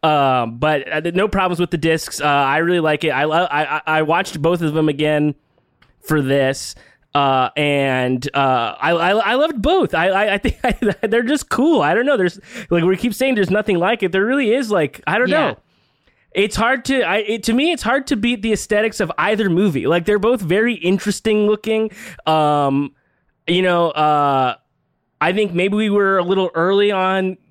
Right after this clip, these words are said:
Speaker 1: Garrett Hedlund. I think, uh, I think he's good, uh, in, like, other things I've seen him in. Uh, I don't think this is, like, his best performance, but he's, like, a charming lead in, in the second one. Um, I don't know if he's Jeff Bridges' son.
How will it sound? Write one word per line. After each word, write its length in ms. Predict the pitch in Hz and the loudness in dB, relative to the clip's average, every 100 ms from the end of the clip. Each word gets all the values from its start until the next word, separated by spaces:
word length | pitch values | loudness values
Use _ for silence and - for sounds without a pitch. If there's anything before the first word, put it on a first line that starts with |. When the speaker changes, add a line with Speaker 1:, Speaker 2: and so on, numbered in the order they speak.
| 170 - | -16 -2
Speaker 1:
Garrett 340 | 185 202 208 | 0 2 0
Hedlund. 640 | 147 170 196 220 240 233 170 | -2 -2 0 0 0 0 0
I 140 | 170 | -2
think, 440 | 175 202 190 185 | 0 -2 -2 -4
uh, 300 | 165 180 180 170 | 0 2 2 0
I 60 | |
think 200 | 175 214 | -2 -6
he's 260 | 185 202 165 | -2 -2 -2
good, 520 | 147 170 185 196 196 | -4 0 2 2 2
uh, 20 | 175 180 | 2 0
in, 140 | 160 170 | 2 0
like, 120 | 156 143 | 0 0
other 220 | 165 175 | 0 0
things 260 | 175 175 | 0 0
I've 160 | 160 147 | 0 -2
seen 200 | - 165 | -2 0
him 160 | 170 185 | 0 0
in. 260 | 196 208 208 - - _ | 0 -2 -4 -16 -20 _
Uh, 600 | 147 147 139 135 131 127 117 | 0 2 4 4 2 0 0
I 80 | 160 | -2
don't 120 | 185 | 0
think 120 | 180 | 0
this 160 | 160 156 | 0 -2
is, 80 | 151 | 0
like, 140 | 151 | 0
his 160 | 160 123 | 0 -2
best 260 | 147 147 - | -2 -2 -2
performance, 480 | 151 143 147 165 | -4 0 0 -2
but 140 | - 165 | -2 -2
he's, 120 | 208 | 0
like, 140 | 214 | -2
a 40 | 175 | -2
charming 540 | - 156 147 143 139 | -2 0 0 0 0
lead 260 | 139 143 147 | 2 2 0
in, 220 | 147 143 | 2 2
in 180 | 139 143 | 2 0
the 80 | 139 | 0
second 340 | - 139 160 | -2 -2 0
one. 240 | 160 175 196 - - - - | 0 0 -2 -8 -20 -8 0
Um, 720 | 151 143 139 131 127 123 - _ _ _ | 2 2 2 2 0 -2 -6 _ _ _
I 120 | 135 160 | -2 0
don't 80 | |
know 80 | 160 | 2
if 80 | 151 | 0
he's 160 | 143 123 | -2 0
Jeff 240 | 139 131 | -2 0
Bridges' 360 | 139 117 107 113 | -2 -2 -6 -8
son. 540 | - 151 110 208 262 | -4 -2 -2 -4 -6